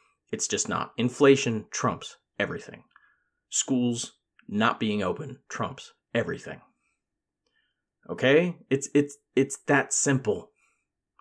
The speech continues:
These things all poll well. You can look at the polling, and I see it in the media all the time. They're like, "These issues are all polling, and, like, eighty percent of the country agrees with them." Yes, that's very true. But do Americans care?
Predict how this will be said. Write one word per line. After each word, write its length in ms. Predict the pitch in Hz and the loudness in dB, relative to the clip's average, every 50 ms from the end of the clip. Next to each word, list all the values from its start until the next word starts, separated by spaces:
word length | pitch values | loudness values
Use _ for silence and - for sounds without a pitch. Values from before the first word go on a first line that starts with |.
| _ _ _ _ _ _ _ _ _ _ _ _ _ _ _ _ _ - | _ _ _ _ _ _ _ _ _ _ _ _ _ _ _ _ _ 0
These 220 | - 139 139 139 - | 2 2 2 4 4
things 280 | 151 139 139 135 127 | 4 4 4 4 4
all 320 | 127 - 123 127 127 123 - | 4 8 8 8 8 8 6
poll 320 | - - 147 139 127 117 | 4 8 8 10 10 8
well. 260 | 113 113 101 92 92 | 6 4 4 2 0
You 220 | 90 95 127 147 143 | 0 0 0 0 0
can 160 | - 143 131 | 2 2 4
look 220 | 120 143 147 147 | 6 6 6 6
at 80 | 147 139 | 4 2
the 80 | 143 | 0
polling, 500 | 139 - - 139 139 135 135 135 135 127 | -2 4 8 10 10 10 10 8 4 4
and 160 | - 113 110 110 | 2 2 2 2
I 60 | 110 | 2
see 260 | 110 - - 147 147 | 2 4 6 8 8
it 80 | 143 135 | 8 8
in 80 | 117 | 6
the 60 | 104 | 4
media 360 | 98 117 127 127 131 131 127 117 | 4 4 4 6 6 6 6 6
all 200 | 101 101 98 95 | 4 2 2 2
the 80 | 98 | 0
time. 320 | - - 156 160 160 156 139 | -2 -2 -2 -2 0 0 2
They're 100 | 117 110 | 2 2
like, 260 | 107 107 107 - - - - - - - | 2 2 0 -4 -6 -16 -18 -18 -6 4
"These 260 | - 262 262 226 175 185 | 6 6 6 6 6 4
issues 320 | 214 - - 139 131 135 | 2 4 4 0 2 2
are 140 | 147 175 208 | 4 4 6
all 140 | 208 175 165 | 4 4 2
polling, 360 | - - 233 233 208 170 151 | 2 2 2 2 2 0 0
and, 100 | 143 131 | 0 0
like, 200 | 123 110 - - - | 0 0 2 8 8
eighty 240 | 214 240 220 220 | 10 10 10 6
percent 380 | 202 - 185 180 - 220 214 214 | 6 4 2 2 4 6 6 6
of 60 | 202 | 4
the 60 | 202 | 2
country 420 | - - 220 220 214 - 170 160 165 | 2 2 2 2 2 0 -2 -4 -4
agrees 360 | 170 - 226 240 226 190 170 | -2 0 2 2 2 2 0
with 120 | 151 131 | -2 -4
them." 180 | 123 101 - - - _ - | -4 -6 -8 -10 -14 _ -8
Yes, 540 | 143 175 202 185 143 120 - - - - _ - | 0 2 2 4 4 2 -2 -2 -6 -6 _ -4
that's 200 | 135 139 139 135 | -4 -4 -2 4
very 240 | 123 165 165 151 143 | 6 6 8 6 6
true. 400 | - - 143 127 110 104 - - - - - - - - _ _ _ - | 4 4 4 6 6 4 0 -4 -14 -18 -18 -20 -20 -20 _ _ _ -18
But 380 | 127 127 120 117 160 151 139 | -14 -8 2 6 6 6 6
do 140 | 156 151 147 | 8 6 6
Americans 460 | 139 143 143 143 135 - 139 127 - | 8 8 6 6 4 2 0 -2 -2
care? 460 | - - 135 123 123 139 147 147 - | -2 -4 -4 -2 0 -2 -2 -4 -6